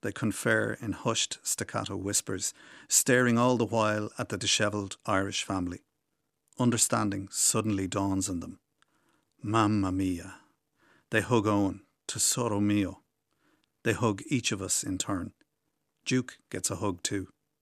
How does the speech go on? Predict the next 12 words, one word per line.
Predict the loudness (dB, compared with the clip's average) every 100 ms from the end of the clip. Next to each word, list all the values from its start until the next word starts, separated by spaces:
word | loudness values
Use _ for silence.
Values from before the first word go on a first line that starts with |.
| _ _ _ _ _ _ _ _ _ _ _ _ -6
Duke | 0 0 0 -10
is | -6 -2
photographed, | 0 0 0 -4 -4 -10 -14 _ _ _
his | -8 -6 -2
chip | 0 -2 -4
is | -6 -4
scanned, | 0 0 0 -2 -6 _ _ _ _ _
his | -8 -6
Italian | -4 0 2 2 0
passport | -2 -2 -2 -2 -6 -4
is | -6
produced. | -4 -4 -2 -2 -4 -8